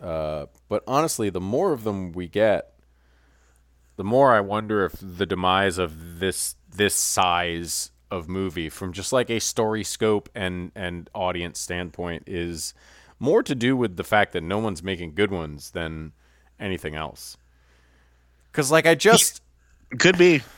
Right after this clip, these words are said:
Speaker 2: Could very well be.
Speaker 1: I don't know what the, what, what, I don't know. I just don't know what we're doing here, man. I just, I don't know what the fuck we're doing here. And, and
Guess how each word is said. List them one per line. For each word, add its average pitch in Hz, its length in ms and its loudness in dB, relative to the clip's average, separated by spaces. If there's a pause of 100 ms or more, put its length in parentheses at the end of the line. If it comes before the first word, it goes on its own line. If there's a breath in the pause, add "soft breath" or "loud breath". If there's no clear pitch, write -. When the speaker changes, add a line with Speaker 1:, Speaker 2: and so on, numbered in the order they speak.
Speaker 2:
Could 151 120 0
very 160 140 6
well 143 220 6
be. 98 160 -10 (640)
Speaker 1:
I 175 100 10
don't 285 140 8
know 190 100 10
what 151 220 8
the, 139 80 0 (440)
what, 156 360 2
what, 151 260 0
I 190 120 6
don't 277 120 2
know. 233 140 4
I 208 100 4
just 240 240 2
don't 254 160 8
know 147 100 8
what 165 180 6
we're 220 100 2
doing 320 320 -2
here, 131 220 2
man. 139 420 -2 (460)
I 180 80 2
just, - 420 -4 (140)
I 180 100 4
don't 175 400 4
know 151 240 6
what 185 520 2 (100)
the - 80 -2
fuck - 480 2
we're 202 80 4
doing 302 320 0
here. 110 400 0
And, 196 160 4 (100)
and 214 320 0